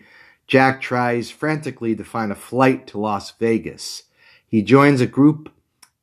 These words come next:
about to depart for Las Vegas, but discover mid-flight they are the Utah chapter of Flying Elvises, <laughs> meaning they are a skydiving team of Elvis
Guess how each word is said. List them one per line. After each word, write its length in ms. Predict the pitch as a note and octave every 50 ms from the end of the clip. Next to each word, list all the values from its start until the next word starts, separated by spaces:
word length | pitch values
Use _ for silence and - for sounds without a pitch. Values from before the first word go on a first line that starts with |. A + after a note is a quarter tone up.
| _ _ _ _ _ -
about 380 | A2 F#2+ - B2+ C3 C3 - -
to 80 | A#2
depart 640 | G2+ - - - - - C3+ C3 B2+ - - - -
for 80 | A2
Las 340 | F#2+ G#2 G#2+ G2+ G2 - -
Vegas, 460 | - - A#2+ B2+ C3 B2+ B2 B2+ B2 -
but 200 | - G2 - -
discover 640 | E2 - - - - - D3+ D3+ C#3 C3 C3 A#2+
mid-flight 760 | G2+ G#2+ A2 G2+ - _ _ - - D#3 E3 E3 D#3+ D#3+ D#3 - _ _ _ _ _ _ _ _ _ _ _ _ -
they 240 | C3 C3 C#3 C#3 C3
are 400 | - B2+ B2 A#2 A#2 A2+ A#2 A2+
the 100 | G#2 G2
Utah 760 | F#2 A2 D3+ F#3 F#3 - - - - D3 C3+ C#3 C3+ C3 B2+ B2+
chapter 840 | - - - E3 D#3+ D#3 D#3 D#3+ - - A#2+ A#2 A#2 A2+ G#2+ - _ -
of 160 | G2+ F#2+ -
Flying 600 | _ - - A2+ B2 B2 A#2+ B2 B2 A#2 - -
Elvises, 840 | - G2+ G#2 A2 F#2+ F#2+ - - - - A1 - - - - - - _ _ _
<laughs> 1120 | - G#2+ D2 C#2 _ _ _ _ _ _ _ _ _ _ _ - - - _ _ _ _ -
meaning 500 | G#2+ A2+ A2+ A2+ A2+ A2 G#2+ G#2 G#2 G2
they 180 | G2+ G2+ G2
are 220 | - F#2+ F#2+ F#2 F#2
a 20 |
skydiving 960 | - - - - B2 A#2 A#2 A#2 A2+ G2+ A#2 A2+ A2 G#2+ G2+ G#2 G2 F#2 -
team 320 | - - A2 G#2 G#2 G2+ -
of 200 | - F2 - _
Elvis 480 | - G2 G#2 G2 F#2+ G2+ F#2+ - -